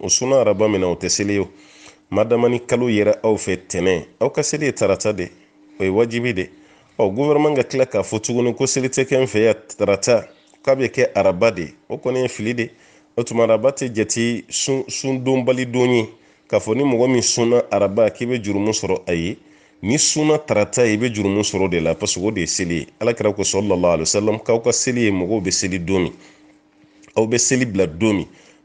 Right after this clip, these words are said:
Mɔgɔw bɛ seli bila don min, eh, sun bila don min, k'o de y'aw ka sun bila don ye. Bon, o b'a yira aw ye kalo ye tɛnɛn ye. Wajibi la, aw bɛ sun, aw bɛ seli tarata de. Ɔ,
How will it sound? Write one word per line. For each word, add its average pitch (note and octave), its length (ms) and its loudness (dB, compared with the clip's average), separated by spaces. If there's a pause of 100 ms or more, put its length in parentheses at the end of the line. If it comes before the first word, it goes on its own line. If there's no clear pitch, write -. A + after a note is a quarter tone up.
Mɔgɔw G2+ 260 0
bɛ A2 100 2
seli A#2+ 240 0
bila F#2+ 200 0
don G#2+ 260 0
min, G2 100 0
eh, G2 80 2
sun C3 260 -2
bila G#2 140 2
don F#2 240 -2
min, F#2+ 140 2
k'o - 160 -4
de F#2 80 0
y'aw F2+ 140 4
ka F2+ 120 -4
sun F2+ 220 -4
bila F2+ 160 2
don F2 140 -2
ye. D2+ 120 -4 (380)
Bon, G#2+ 100 -2
o A#2 40 0
b'a D#3 140 4
yira C#3 140 4
aw D3+ 100 2
ye B2 120 -2
kalo A#2 260 -2
ye G#2 120 0
tɛnɛn F2 340 -2
ye. D#2 160 -6
Wajibi C#3 360 -4
la, B2 100 2
aw C3+ 80 0
bɛ B2+ 120 -4
sun, A#2 380 -4
aw C3+ 160 0
bɛ A#2+ 100 2
seli A#2 300 0
tarata G#2 420 0
de. A2 120 -6 (520)
Ɔ, C3 100 4